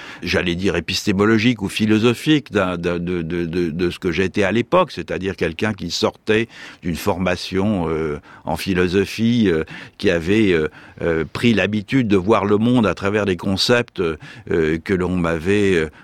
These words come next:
enseigné à, à respecter, et qui tout d'un coup voyait, euh, et c'est, bon, c'était aussi la, l'une des raisons pour lesquelles j'ai fait de, de l'ethnologie, c'est ça, c'était pour sortir aussi, euh,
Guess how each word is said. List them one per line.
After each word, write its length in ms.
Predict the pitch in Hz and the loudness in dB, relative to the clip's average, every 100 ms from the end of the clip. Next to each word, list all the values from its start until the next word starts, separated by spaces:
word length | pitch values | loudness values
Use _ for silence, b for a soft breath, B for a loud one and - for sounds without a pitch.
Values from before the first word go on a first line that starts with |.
| - | -8
enseigné 840 | 80 - 98 92 95 101 101 95 | -4 -2 0 0 2 2 4 2
à, 380 | 78 80 78 - b - | 2 0 -2 -8 b -6
à 100 | 80 | -4
respecter, 840 | 76 - 87 78 - 143 196 190 B B B | -2 -4 -4 -8 0 2 2 0 B B B
et 120 | - 107 | -4 -2
qui 160 | 113 | -2
tout 140 | - 104 | 0 2
d'un 160 | 98 | 2
coup 260 | - 170 175 | 0 0 2
voyait, 720 | 107 104 104 131 170 175 120 | 4 2 2 2 2 4 4
euh, 320 | 92 90 85 69 | 4 4 2 -2
et 80 | |
c'est, 180 | - - | -2 -4
bon, 220 | - - | -8 -10
c'était 260 | - 69 85 | -8 -6 -2
aussi 300 | 82 - 110 | -2 0 2
la, 180 | 85 - B B B B - - - - - - - | 2 -2 B B B B -20 -18 -18 -18 -20 -20 0
l'une 160 | 104 101 | 2 4
des 100 | 90 | 4
raisons 240 | 107 117 | 4 2
pour 140 | 90 | 2
lesquelles 260 | 90 95 104 | 0 2 2
j'ai 160 | 85 80 | 2 -2
fait 200 | 92 82 | -2 0
de, 240 | 87 82 | 0 -2
de 120 | 76 85 | -2 0
l'ethnologie, 580 | 82 87 82 95 107 | 0 0 0 2 0
c'est 140 | 127 127 | 0 2
ça, 240 | - 175 | 2 0
c'était 260 | 117 - 87 | -2 -8 -8
pour 200 | 85 - | -8 -4
sortir 540 | 120 - - 147 123 | -2 -2 -2 0 2
aussi, 460 | 90 - 151 170 165 B B B - | 2 0 0 0 0 B B B -4
euh, 500 | 95 95 90 82 | 2 2 2 0